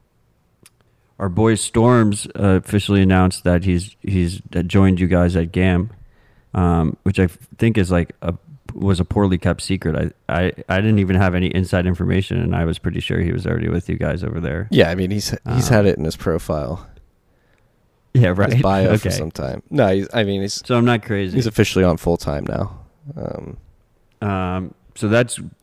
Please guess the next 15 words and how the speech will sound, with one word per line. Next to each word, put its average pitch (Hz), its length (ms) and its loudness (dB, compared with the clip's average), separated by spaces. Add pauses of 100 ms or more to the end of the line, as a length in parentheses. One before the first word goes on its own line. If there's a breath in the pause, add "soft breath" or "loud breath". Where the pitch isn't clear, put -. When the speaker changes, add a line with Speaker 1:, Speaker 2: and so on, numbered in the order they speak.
Speaker 1:
extremely 107 600 2
awesome 92 320 2
news, 90 360 0 (140)
uh, 90 160 2
both 95 260 0
for 98 120 -4
you 92 180 0
guys 95 480 0
and 95 220 0
for 95 80 -2
Storms 92 560 0
and 95 180 2
for 98 80 -6
Bitcoin. 90 600 -4 (200)
Uh, 87 300 -4